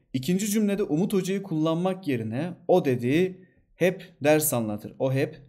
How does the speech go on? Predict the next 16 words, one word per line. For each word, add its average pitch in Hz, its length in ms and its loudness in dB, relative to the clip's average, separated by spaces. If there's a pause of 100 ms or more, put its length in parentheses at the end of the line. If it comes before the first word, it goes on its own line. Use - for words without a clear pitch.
ders 139 440 0
anlatır 131 640 0
dedi 117 220 -4
bakınız. 110 460 -6 (540)
O 175 220 8
ile 190 220 2
kimi 175 220 -2
kastetti 185 880 -2
arkadaşlar? 117 580 -4
Umut 160 240 -4
Hoca'yı 139 260 -2
kastetti. 113 500 -8
Peki 185 240 -4
gönderim 151 460 2
nereden 190 380 0
geldi? 139 560 0